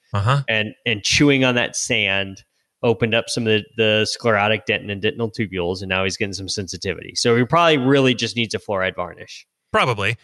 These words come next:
Speaker 1: I mean, worst case scenario, he may have actually had a, a little bit bigger grain of sand that he
Speaker 2: Yeah, and maybe
Speaker 1: down,
Speaker 2: cracked it.
Speaker 1: maybe cracked.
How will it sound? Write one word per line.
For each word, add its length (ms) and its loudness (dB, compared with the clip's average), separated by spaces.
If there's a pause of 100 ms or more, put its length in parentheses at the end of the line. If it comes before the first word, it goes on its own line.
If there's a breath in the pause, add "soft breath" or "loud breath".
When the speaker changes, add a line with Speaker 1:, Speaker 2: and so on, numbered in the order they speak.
(140 soft breath)
Speaker 1:
I 40 0
mean, 160 2
worst 260 4
case 200 -2
scenario, 380 0
he 120 -2
may 200 0
have 140 0
actually 480 -2
had 260 0
a, 240 -4 (100)
a 100 -6
little 280 0
bit 260 -2 (160)
bigger 200 -2
grain 280 0
of 100 -4
sand 400 -2
that 140 -2
he 100 0
Speaker 2:
Yeah, 120 4
and 180 -2
maybe 140 2
Speaker 1:
down, 180 2
Speaker 2:
cracked 240 0
it. 60 -8
Speaker 1:
maybe 200 0
cracked. 500 -4